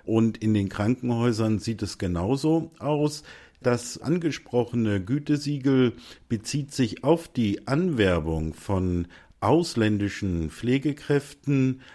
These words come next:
für den Bereich der Krankenhäuser und der Altenpflege. Und damit man vielleicht mal so eine Größenvorstellung hat,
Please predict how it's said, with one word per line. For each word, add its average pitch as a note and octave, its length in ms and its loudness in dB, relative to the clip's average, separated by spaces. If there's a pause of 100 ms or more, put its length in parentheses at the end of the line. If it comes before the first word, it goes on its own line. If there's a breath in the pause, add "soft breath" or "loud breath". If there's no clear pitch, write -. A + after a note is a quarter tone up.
(320 loud breath)
für G3+ 280 -2
den E3 280 2
Bereich G2+ 500 0
der E2+ 180 2
Krankenhäuser C3+ 1000 0 (360 loud breath)
und A#2 360 2 (220 loud breath)
der A2 240 -2
Altenpflege. F#2+ 1120 -4 (340 loud breath)
Und A2+ 160 -4
damit C#3+ 240 0
man D3 160 0
vielleicht C#3+ 420 -2
mal A#2+ 220 -2
so A2 100 -2
eine A2 160 -2
Größenvorstellung G#2+ 1800 -4
hat, C3+ 240 -6